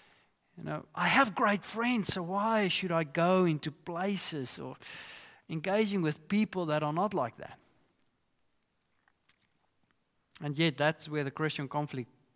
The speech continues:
wants to take us, to be light and salt there.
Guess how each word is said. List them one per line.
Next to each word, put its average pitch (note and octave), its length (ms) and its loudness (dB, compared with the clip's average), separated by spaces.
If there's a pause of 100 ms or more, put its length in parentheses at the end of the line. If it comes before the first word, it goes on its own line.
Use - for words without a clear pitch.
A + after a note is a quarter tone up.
(140)
wants C3 220 -8
to B2+ 80 -14
take B2+ 300 -10
us, - 240 -20 (800)
to C#3+ 100 -6
be C3+ 140 -2
light D3+ 400 6
and A#2+ 120 -6
salt B2+ 380 2 (400)
there. G#2 360 -8